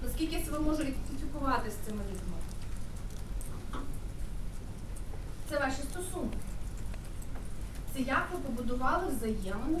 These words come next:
з вашими стейкхолдерами. Це не просто:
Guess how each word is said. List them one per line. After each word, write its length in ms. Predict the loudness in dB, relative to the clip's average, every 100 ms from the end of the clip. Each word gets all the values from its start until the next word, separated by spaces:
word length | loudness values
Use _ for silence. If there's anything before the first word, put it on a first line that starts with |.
| 2
з 40 |
вашими 340 | -2 -2 -2 -2
стейкхолдерами. 720 | -2 -2 -2 -2 0 0 0 -2 -2 -2 -4 -2 -2 -2 -2 -2 -2 -2 -2 -2 -2 -4 -4 -4 -4 -2 -2
Це 100 | 0
не 60 | 0
просто: 260 | 0 0